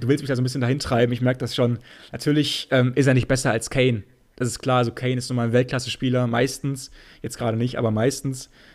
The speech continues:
Und Watkins hat eben ganz andere Stärken, ist schnell, ist, äh, wendiger, ähm, baut sich immer wieder mal auch auf dem Flügel ein. Deswegen würde ich sagen, ähm, wenn du, äh,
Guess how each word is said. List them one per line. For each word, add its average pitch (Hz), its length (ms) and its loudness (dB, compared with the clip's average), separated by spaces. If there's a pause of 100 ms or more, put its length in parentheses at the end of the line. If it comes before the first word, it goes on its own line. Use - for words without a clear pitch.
Und 117 160 -2
Watkins 135 360 -2
hat 139 120 -2
eben 120 200 0
ganz 131 220 -2
andere 139 360 0
Stärken, 131 520 0
ist 117 180 -6
schnell, 131 480 2
ist, - 480 -8
äh, 120 260 2
wendiger, 131 640 2 (320)
ähm, 120 360 -2
baut 131 280 2
sich 123 200 -6
immer 131 220 0
wieder 131 160 2
mal 123 160 2
auch 123 180 -2
auf 120 140 -2
dem 123 120 -6
Flügel 143 360 2
ein. 135 420 2 (300)
Deswegen 120 360 0
würde 127 120 0
ich 127 80 -4
sagen, 131 540 0
ähm, 123 400 2
wenn 131 220 2
du, 131 360 0
äh, 120 340 0